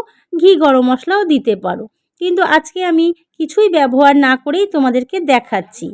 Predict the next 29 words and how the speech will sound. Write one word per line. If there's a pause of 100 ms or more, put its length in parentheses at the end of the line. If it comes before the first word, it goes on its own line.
(400)
যেহেতু
চিংড়ি
মাছ
দিয়েছি, (120)
তার
একটা
আলাদাই
গন্ধ (280)
বের
হচ্ছে। (400)
এবার
এটা
একটা (360)
পাত্রের
মধ্যে
আমি
ঢেলে
নিয়ে (440)
কাঁচা
পাকা
লঙ্কা
দিয়ে
সাজিয়ে
নিলাম। (420)
দেখো
তো
বন্ধুরা (380)
কেমন
হয়েছে,